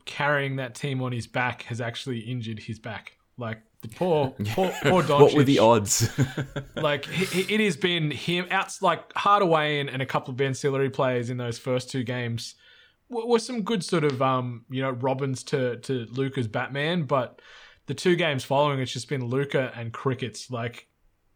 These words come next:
Speaker 1: we talk about, um, Porzingis being a unicorn. Like, he is a unicorn right now. He is a myth.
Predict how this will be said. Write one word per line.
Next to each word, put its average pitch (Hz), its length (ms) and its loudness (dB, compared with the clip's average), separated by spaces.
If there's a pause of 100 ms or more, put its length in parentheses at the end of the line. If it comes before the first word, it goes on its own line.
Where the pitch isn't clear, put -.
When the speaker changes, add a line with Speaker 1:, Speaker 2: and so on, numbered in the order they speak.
(180)
Speaker 1:
we 143 140 -4
talk 180 320 2
about, 139 480 0
um, 120 460 -4 (220)
Porzingis 135 680 -2 (120)
being 131 200 -2
a 120 60 -4
unicorn. 120 520 -4
Like, 127 180 -6
he 170 200 2
is 147 120 -2
a 135 40 -2
unicorn 139 400 -2
right 113 140 -6
now. 110 100 -6
He 151 160 2
is 135 120 0
a 127 40 -6
myth. 135 420 -4